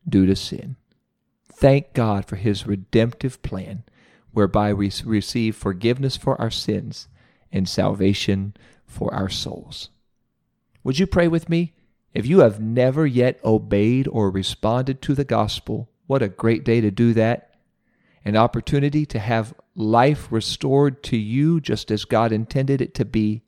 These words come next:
And one of these days, we'll have the opportunity to walk and talk with God,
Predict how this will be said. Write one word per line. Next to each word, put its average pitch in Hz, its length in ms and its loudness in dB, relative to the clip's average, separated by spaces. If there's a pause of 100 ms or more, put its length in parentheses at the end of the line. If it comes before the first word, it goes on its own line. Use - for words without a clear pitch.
(600)
And 104 180 -2
one 160 180 2
of 185 120 2
these 98 280 0
days, - 460 -12 (720)
we'll 110 120 6
have 101 220 2
the 104 100 2
opportunity 101 640 -2
to 95 80 0
walk 101 360 2
and 101 140 -4
talk 110 340 0
with - 220 -8
God, 117 520 0